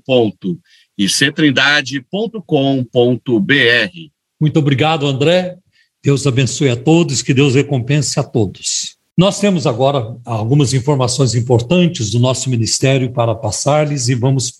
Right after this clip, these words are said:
Speaker 2: eh, fazê-lo neste mo-, a partir deste momento. Ah, amanhã, por ser domingo, nossas atividades na nossa sede, ali ao lado do metrô São Judas, começam às, às oito horas da manhã com jejum e oração.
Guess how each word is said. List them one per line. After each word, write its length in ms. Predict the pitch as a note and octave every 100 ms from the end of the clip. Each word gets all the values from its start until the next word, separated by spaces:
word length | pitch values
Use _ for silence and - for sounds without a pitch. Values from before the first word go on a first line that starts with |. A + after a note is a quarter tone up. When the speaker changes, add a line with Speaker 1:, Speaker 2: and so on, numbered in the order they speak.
| -
Speaker 2:
eh, 140 | A#2
fazê-lo 480 | A2+ C#3+ A2+ C3 C3
neste 320 | B2 D3 -
mo-, 180 | C#3 A#2
a 60 | A#2+
partir 340 | B2 A#2+ D3
deste 240 | C#3 C3 C#3
momento. 480 | B2+ G2+ F#2 - - _
Ah, 380 | C3 C3 C3+ E3+
amanhã, 340 | F3 E3+ F#3
por 160 | F#3+ F#3+
ser 220 | - E3+
domingo, 480 | B2 A#2+ C#3+ C#3 G#2
nossas 400 | A#2 C#3 C#3+ A#2+
atividades 580 | C#3 C3 A2+ C#3 D3 A2
na 120 | B2
nossa 340 | C3+ D#3 -
sede, 680 | C#3 - F3 E3 A#2+ F2 E2 - _
ali 240 | - A#2+ C#3+
ao 80 | C#3
lado 300 | C#3+ B2 C3
do 80 |
metrô 260 | B2+ B2 B2+
São 240 | - B2+
Judas, 720 | A#2 A2+ D#3+ A2+ G2 - - _ - - - -
começam 720 | C#3+ C#3 D3+ - - F3 -
às, 680 | B2 A#2+ A#2 A2 G#2+ - -
às 420 | B2+ A#2 G#2+ - -
oito 340 | E3+ G#3+ - E3
horas 240 | D3+ C3
da 80 | B2+
manhã 320 | A#2 B2 C#3
com 140 | D3+
jejum 400 | A2+ B2+ G#2 A#2+
e 80 | C#3+
oração. 420 | C3 A#2 - -